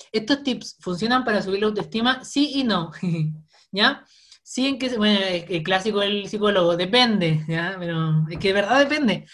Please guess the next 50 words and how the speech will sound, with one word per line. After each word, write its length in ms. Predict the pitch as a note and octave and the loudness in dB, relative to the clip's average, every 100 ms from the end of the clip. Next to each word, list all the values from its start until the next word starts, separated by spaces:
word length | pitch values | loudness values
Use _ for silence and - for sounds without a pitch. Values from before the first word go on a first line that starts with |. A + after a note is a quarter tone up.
| - - | -20 -4
Pero 140 | A#3+ | 0
mira, 380 | C4 G#3 D#3 D#3 _ _ _ _ _ _ | 4 2 0 -6 _ _ _ _ _ _
eh, 240 | G3+ G#3+ | 4 4
sí 120 | G#3+ C4 | 4 0
te 100 | C#4+ | 6
puede 160 | D4+ | 6
ayudar, 520 | D4+ D4 A3 E3 D#3 _ _ _ _ _ | 6 6 4 4 -2 _ _ _ _ _
¿ya? 460 | F#3 A3 C#4+ - _ _ _ _ _ | 2 4 2 -4 _ _ _ _ _
¿En 120 | G3 | -6
qué 100 | A#3 | -2
sentido? 680 | C4 D4 C4+ G#3+ E3+ D#3 - _ _ - | 0 0 2 4 4 0 -6 _ _ -12
En 160 | G3+ | -8
que 160 | G#3+ G#3 | 2 4
romper 340 | G#3 G#3 C4+ | 4 4 4
el, 260 | D4 C#4 A#3+ | 4 2 4
la, 220 | A#3 A#3 | 4 4
la 80 | A#3 | 4
baja 120 | A#3 | 4
autoestima, 420 | A#3+ A3 G#3+ B3 A#3+ | 2 -4 -2 0 0
en 100 | A3 | 0
que 380 | A3 G#3+ G#3+ _ _ _ _ _ _ | 0 0 -6 _ _ _ _ _ _
lo 260 | G#3 G#3+ | 2 2
que, 180 | G#3+ A3 | 2 0
no, 140 | G#3+ A3+ | 0 -4
o 60 | |
sea, 140 | E3 G#3 | -2 0
mira, 180 | F3 D#3 | 2 0
a 40 | |
ver, 220 | E3+ D#3+ | -2 -4
me-, 180 | G3 G3+ | -10 -8
no, 260 | F3+ D#3+ D#3+ | -6 -6 -4
recapitulo, 540 | G3 G#3+ F3+ D3+ - _ | -2 -2 -2 -4 -8 _
vuelvo. 360 | F#3 D3+ - _ _ _ _ _ _ - _ _ _ _ _ - | -4 -4 -6 _ _ _ _ _ _ -20 _ _ _ _ _ -4
No, 480 | G3+ A3+ B3 C4+ - | 2 4 4 0 0
no 180 | G#3+ G#3+ | 0 4
va 80 | |
a 40 | B3 | 4
romper 540 | B3+ A3 C4 D4 D4 | 2 0 4 4 4
la 120 | C4 | 0
baja 200 | B3+ C4 | 0 0
autoestima, 480 | C#4 C4+ B3+ A3 A3 | -2 -2 0 0 2
pero 180 | G#3 G3 | 0 -2
sí 200 | - C#4+ | 0 2
lo 160 | D4+ D4+ | 2 0
que 140 | A#3 | 2
haces 320 | C#4 C#4+ C#4+ | 2 2 -4
por 280 | - D4+ F#4+ | 0 0 4
la 140 | D#4+ B3 | 4 6
baja 220 | A3+ G#3+ | 4 2
autoestima. 580 | F3+ D#3 - D#3 - | 0 -4 -6 -8 -12